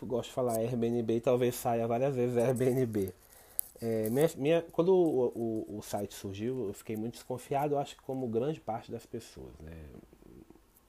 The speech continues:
Uma pequena parte não ficou desconfiada e foi utilizar. E eu sempre achei muito preocupante. Como assim ficar na casa de alguém? Que perigo, sou muito neurótico, enfim. Só que aí a Beth,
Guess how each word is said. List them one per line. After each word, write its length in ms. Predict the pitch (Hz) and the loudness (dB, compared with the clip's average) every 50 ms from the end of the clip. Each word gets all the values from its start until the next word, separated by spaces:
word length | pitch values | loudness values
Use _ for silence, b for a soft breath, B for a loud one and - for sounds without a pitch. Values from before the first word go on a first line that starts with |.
| - - - - - - - - - - - - | -20 -20 -20 -20 -20 -18 -18 -18 -18 -18 -14 -10
Uma 140 | - 120 123 | -6 -6 -4
pequena 300 | - 131 - 139 139 135 | -2 2 2 2 2 2
parte 300 | - 131 120 - - 147 | 0 -2 -2 -2 -2 -2
não 120 | 131 135 | -2 0
ficou 240 | - - 123 - 131 | 0 0 2 2 2
desconfiada 640 | 131 - - 135 127 - - 240 240 165 139 151 196 | 2 2 -2 -2 -2 0 4 6 6 8 6 6 2
e 40 | |
foi 160 | - - 165 170 | 2 4 4 4
utilizar. 520 | 165 - 196 208 240 202 143 117 90 - - _ _ b b b b b b b b b b b b b b b b b - - | 6 6 4 4 4 4 4 2 2 0 0 _ _ b b b b b b b b b b b b b b b b b -12 -6
E 280 | 113 113 117 117 117 120 | -4 -2 -2 0 0 -2
eu 60 | 117 | -2
sempre 280 | - - 131 127 135 | -4 -6 -8 -6 -6
achei 180 | 127 - - 120 | -8 -6 -6 -6
muito 260 | 110 107 104 - - _ _ | -6 -6 -8 -10 -14 _ _
preocupante. 800 | - 101 98 - - - _ - 175 196 190 180 165 151 - - 185 | -12 -12 -12 -12 -14 -8 _ 0 2 2 2 2 0 0 -2 -6 -8
Como 200 | - - 156 147 | -6 -4 -4 -4
assim 280 | - - - - 151 | -6 -8 -8 -6 -6
ficar 200 | - - - 117 | -6 -6 -8 -8
na 100 | 117 117 | -8 -8
casa 220 | - 117 110 110 101 | -8 -8 -8 -8 -8
de 80 | 98 | -10
alguém? 380 | 87 87 90 104 156 175 160 143 | -10 -10 -8 -4 -2 -2 -2 -2
Que 120 | - 123 | -4 -8
perigo, 600 | - - 117 101 92 104 151 175 156 117 117 107 | -8 -4 -4 -4 -2 -2 -2 -2 -2 -2 -4 -6
sou 200 | - - 127 117 | -8 -6 -8 -6
muito 320 | 113 113 123 123 - - 101 | -6 -6 -6 -8 -8 -8 -8
neurótico, 560 | 98 98 92 104 113 113 113 - - - 87 | -8 -6 -6 -6 -6 -8 -8 -12 -20 -20 -20
enfim. 260 | 80 - - - 67 - - _ _ - b b b b b b b b b b b b b b b b b _ _ _ _ _ _ _ _ _ _ _ - | -20 -18 -18 -20 -20 -20 -20 _ _ -20 b b b b b b b b b b b b b b b b b _ _ _ _ _ _ _ _ _ _ _ -8
Só 140 | - - 196 | -4 -2 2
que 80 | 185 214 | 6 6
aí 160 | 196 147 131 | 8 8 8
a 60 | 165 | 6
Beth, 420 | 143 104 107 135 - - - 185 | 6 4 0 -4 -6 -8 -12 -12